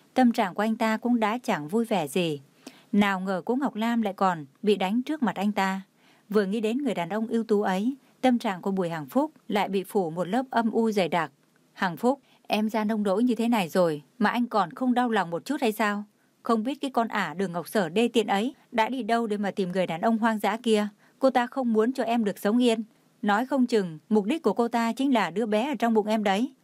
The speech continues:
Lẽ nào là anh muốn cho qua chuyện này hả? Em bị đánh thì không sao, nhưng mà lỡ bị sảy thai thì con của anh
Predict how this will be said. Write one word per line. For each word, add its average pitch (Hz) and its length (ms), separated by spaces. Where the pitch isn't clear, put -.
Lẽ 214 260
nào 220 220
là 185 100
anh 220 140
muốn 220 280
cho 254 160
qua 247 240
chuyện 226 200
này 185 120
hả? 170 260
Em 240 260
bị 226 100
đánh 196 240
thì 254 80
không 226 220
sao, 220 360
nhưng 233 180
mà 190 120
lỡ 202 300
bị 220 120
sảy 165 240
thai 220 340
thì 240 100
con 247 360
của 214 100
anh 233 320